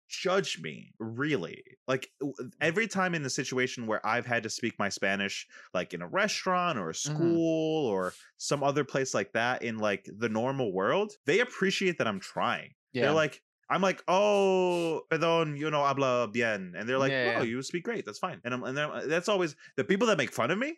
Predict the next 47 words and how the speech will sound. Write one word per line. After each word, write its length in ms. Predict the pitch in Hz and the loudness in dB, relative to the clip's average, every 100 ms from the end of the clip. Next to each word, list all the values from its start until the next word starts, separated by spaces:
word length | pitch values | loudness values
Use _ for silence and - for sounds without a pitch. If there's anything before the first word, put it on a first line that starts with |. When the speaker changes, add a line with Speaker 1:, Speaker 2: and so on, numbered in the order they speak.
| - | -4
Speaker 1:
And 120 | 139 | 0
maybe 180 | 180 240 | 0 0
it's 100 | - | -2
because 240 | - 196 | 0 0
it's 140 | 151 - | 0 0
probably 180 | 175 | 0
'cause 120 | 180 165 | 0 0
I 40 | |
grew 120 | 151 | 0
up 80 | 156 | 0
in 60 | 127 | 0
a 40 | |
small 240 | - 123 | 2 2
town. 380 | 160 143 95 110 - - | 4 2 2 -2 -8 -2
Uh, 100 | 123 | 2
the 80 | 120 | 4
Speaker 2:
No, 80 | |
Speaker 1:
white 80 | 117 120 | 4 2
Speaker 2:
it's 40 | 87 | 0
Speaker 1:
people. 80 | 113 | -2
Speaker 2:
not. 200 | 98 - _ - | -2 -6 _ -6
It's 200 | 120 127 | -4 0
not 180 | 135 117 | 0 0
'cause 80 | 117 | -2
Speaker 1:
The 40 | |
Speaker 2:
you 60 | 107 | 0
grew 120 | 117 | 2
up 60 | 139 | 2
in 40 | |
a 40 | 110 | 2
Speaker 1:
white 40 | |
Speaker 2:
white 160 | 110 110 | 0 0
small 220 | 95 107 | 0 -2
Speaker 1:
people. 140 | 98 104 | -2 -4
Speaker 2:
town. 180 | 101 95 - | -4 -10 -2
That 140 | 139 | -2
shit 120 | 139 175 | 2 2
happens 380 | 160 165 139 - | 4 2 -2 -2
to 40 | |
me 160 | 147 160 | 0 2
all 180 | 147 139 | 4 2
the 60 | |
time 240 | 165 160 127 | 2 2 2
in 100 | 120 | 2
New 80 | |
York 140 | 143 135 | 2 0
City, 400 | - 156 107 | 0 0 0